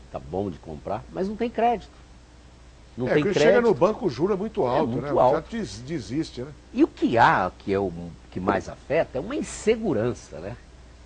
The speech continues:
Speaker 1: Porque o cara vai comprar o carro, às vezes tá fechando um negócio, de repente ele fala, "Olha, mas eu tô com medo de perder o emprego,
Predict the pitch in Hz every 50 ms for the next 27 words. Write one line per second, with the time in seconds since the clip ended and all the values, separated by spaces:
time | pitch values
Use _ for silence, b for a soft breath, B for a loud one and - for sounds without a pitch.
0 | - - - 98 107 120 120 117 - - - - - - - - 135 143 151 156
1 | 156 156 160 143 120 151 143 127 - 170 165 156 147 131 165 156 - - 160 -
2 | - 151 - - - 156 151 143 135 131 113 107 139 165 180 180 180 160 - 147
3 | 156 139 - 165 151 - 160 135 - 151 151 160 170 170 170 165 156 151 147 151
4 | 151 151 143 156 143 - - - 147 156 156 143 131 - 147 135 127 131 123 113
5 | 101 - - 147 151 156 156 156 156 151 139 135 139 139